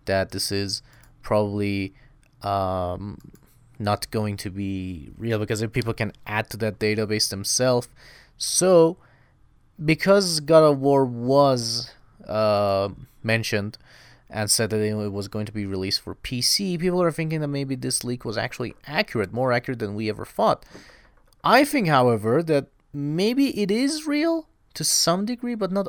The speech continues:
all of it, because Returnal, Ghost of Tsushima, and many other games are on there as well.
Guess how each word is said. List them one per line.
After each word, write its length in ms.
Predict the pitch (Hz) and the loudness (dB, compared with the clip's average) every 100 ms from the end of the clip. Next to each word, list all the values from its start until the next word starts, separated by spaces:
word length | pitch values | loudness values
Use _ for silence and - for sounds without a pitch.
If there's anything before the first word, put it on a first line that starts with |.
| - | -2
all 220 | 170 185 | 0 0
of 80 | 107 | -2
it, 100 | 95 | -6
because 240 | 110 135 | -6 -6
Returnal, 760 | 127 120 - 156 156 147 143 139 | -6 -6 -4 -2 0 0 -2 -4
Ghost 240 | 117 - | -6 -6
of 60 | 123 | -8
Tsushima, 520 | - - 147 143 135 | -8 -8 -8 -6 -6
and 140 | 113 120 | -6 -6
many 160 | 127 | -6
other 160 | 120 113 | -6 -6
games 400 | 127 113 110 - - - - _ _ 139 | -8 -8 -8 -10 -14 -20 -20 _ _ 0
are 240 | 135 131 | 2 2
on 160 | 117 113 | 2 0
there 220 | 107 101 | -2 -2
as 160 | 87 | -4
well. 200 | 85 65 | -8 -10